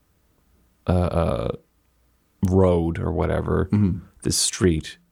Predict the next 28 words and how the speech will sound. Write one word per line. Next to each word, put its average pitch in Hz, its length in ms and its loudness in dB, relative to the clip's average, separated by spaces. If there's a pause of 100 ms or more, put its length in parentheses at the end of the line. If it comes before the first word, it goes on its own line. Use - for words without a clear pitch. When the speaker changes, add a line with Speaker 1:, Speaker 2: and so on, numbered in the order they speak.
(140)
Speaker 1:
is 82 140 0
just 82 260 -2
canvas, 87 720 -2 (340)
canvas? 80 340 -2
Speaker 2:
Oh, 123 280 6
yeah, 113 220 4 (120)
yeah, 95 60 2
no. 95 220 0
So - 160 2
this 123 200 2
is, 135 400 2
um, 107 300 2
they're, 110 480 4
they're 117 220 0
in, 127 120 2
like, 127 160 4
a 113 60 0
cube, 95 520 0 (220)
like, 104 140 2
think 98 180 -2
rows 98 300 4
in 92 100 -2
a 85 40 -4
cube. 98 460 -4 (260)
Um, 85 500 2
so, 92 420 4
Speaker 1:
Okay. 87 460 2
Speaker 2:
um, 85 720 0